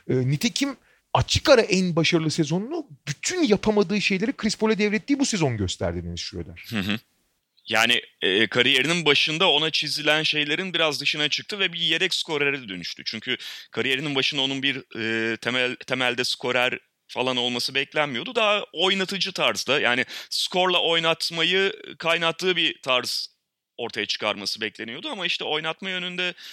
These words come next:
Speaker 2: hep biraz eksik kaldı. Karar verme, etrafını senin söylediğin gibi birleştirme yönünde hep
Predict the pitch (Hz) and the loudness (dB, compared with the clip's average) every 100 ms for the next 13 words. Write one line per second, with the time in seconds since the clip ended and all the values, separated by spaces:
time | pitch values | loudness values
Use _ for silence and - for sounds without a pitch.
0 | - _ 214 - 170 151 143 - - 127 | -20 _ -6 -2 -2 0 -2 -2 -2 -2
1 | 101 - 113 120 120 117 110 110 110 - | 0 0 2 2 0 0 0 0 -2 -2
2 | - 110 - 120 113 120 120 - - 117 | -4 -4 -4 -4 -4 -6 -4 -4 -4 -4
3 | 123 127 120 120 123 120 110 117 120 - | -4 -4 -2 -2 -4 -4 -4 -2 -2 -2
4 | 131 131 127 127 127 151 | -4 -4 -4 -4 -2 -2